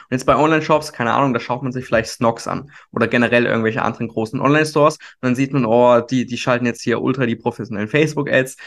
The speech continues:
oh, die schalten ultra die professionellen YouTube-Ads, guck mal, was die für tolle U G C-Ads haben, oh, guck mal, wie toll die das machen, das brauche ich jetzt auch. Der Unterschied ist allerdings, dass jetzt Snox in dem Beispiel halt, ähm, achtstelligen Umsatz machst und du wahrscheinlich noch nicht.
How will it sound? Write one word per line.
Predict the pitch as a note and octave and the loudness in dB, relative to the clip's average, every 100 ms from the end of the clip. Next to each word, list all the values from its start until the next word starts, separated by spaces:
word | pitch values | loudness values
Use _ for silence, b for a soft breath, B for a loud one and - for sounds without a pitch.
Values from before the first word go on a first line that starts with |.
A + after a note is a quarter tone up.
| B | B
oh, | B A#2 A2+ | B 2 2
die | |
schalten | A2 A#2+ A#2+ | 2 0 0
ultra | B2 B2 | -2 -2
die | A#2 | -4
professionellen | A2+ B2 B2 - A2+ G#2+ | -4 -6 -8 -6 -4 -2
YouTube-Ads, | C3 D#3+ D3+ B2 B2 | -2 -2 0 0 0
guck | - C3+ | 0 0
mal, | |
was | A#2+ | 0
die | - | -4
für | B2 A#2 | -6 -4
tolle | - A2 | -2 -2
U | A2+ | -2
G | A#2 B2+ | -2 -6
C-Ads | C3 D#3+ D#3 D3 | -4 -2 -2 0
haben, | C#3 C3 | -2 0
oh, | B2 | 0
guck | - C3 | 0 -2
mal, | |
wie | C3 | -2
toll | B2 C3+ | 0 -2
die | B2+ | -2
das | - | 0
machen, | C3 C3+ | 0 0
das | - | 0
brauche | B2+ A#2+ | -2 -2
ich | |
jetzt | A2 - | -2 -4
auch. | - - _ b b b - | -4 -8 _ b b b 0
Der | A2+ | 2
Unterschied | G#3 B3+ C3+ | 2 2 -2
ist | A2+ | -4
allerdings, | - A2 A#2+ G3 - B B B | 0 0 2 -2 -4 B B B
dass | C3 B2 | -2 0
jetzt | C3 - - - | -2 -4 -16 -10
Snox | - E3 - | 0 0 2
in | A#2 | 0
dem | A2 | 2
Beispiel | G#2+ A#2+ C3+ B2+ | 2 2 0 0
halt, | A#2+ A2+ A2+ - | 2 2 0 -2
ähm, | G#2+ G#2+ G#2 | 0 0 0
achtstelligen | - - A#2 A2 | -6 -4 -6 -4
Umsatz | A#2+ E3 D3 - | -4 -4 -4 0
machst | A#2 E3+ | -2 -2
und | - B2 | -4 -4
du | C3 | 0
wahrscheinlich | B2 B2+ A2+ | 0 2 0
noch | B2 C#3+ | 0 2
nicht. | C#3 - | 0 0